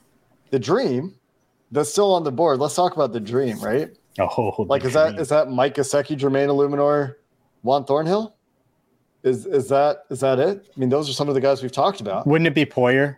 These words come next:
Speaker 2: if we're dreaming?
Speaker 1: I mean, ca-, can, can they pay Poyer and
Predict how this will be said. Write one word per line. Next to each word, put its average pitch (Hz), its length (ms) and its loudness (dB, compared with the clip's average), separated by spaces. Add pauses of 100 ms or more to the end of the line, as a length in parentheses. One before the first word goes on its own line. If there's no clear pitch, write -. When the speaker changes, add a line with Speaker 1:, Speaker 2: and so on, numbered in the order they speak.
Speaker 2:
if 120 120 -10
we're 120 100 0
dreaming? 120 500 0 (1160)
Speaker 1:
I 139 80 -4
mean, 143 420 0 (1300)
ca-, 156 160 -2
can, 139 300 -2
can 139 220 -4
they 131 120 4
pay 139 320 2
Poyer 123 640 2
and 123 480 2